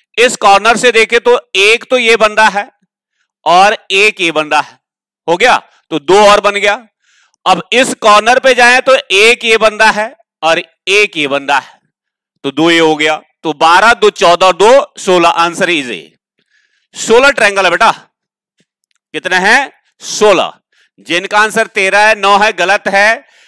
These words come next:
आपका कार्तिक ने आंसर सही दिया, कार्तिक के सिक्सटीन आंसर है, और अंकुश जाट ने भी सही आंसर दिया, सिक्सटीन आंसर है।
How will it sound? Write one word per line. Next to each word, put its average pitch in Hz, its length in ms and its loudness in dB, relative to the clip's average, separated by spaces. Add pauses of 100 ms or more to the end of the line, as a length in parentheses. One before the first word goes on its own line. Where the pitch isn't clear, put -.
(240)
आपका 202 640 0
कार्तिक 180 540 -4
ने 214 100 -6
आंसर 190 360 -2
सही 180 260 -4
दिया, 190 220 -2
कार्तिक 180 480 -4
के 226 380 -6 (720)
सिक्सटीन 208 760 -8
आंसर 180 400 -4
है, 196 280 0
और 220 80 0
अंकुश 196 840 -4
जाट 147 440 -2
ने 190 120 -6
भी 196 120 -4
सही 147 240 -8
आंसर 143 340 -6
दिया, 160 200 -6
सिक्सटीन 147 500 -12
आंसर 95 340 -18
है। - 160 -20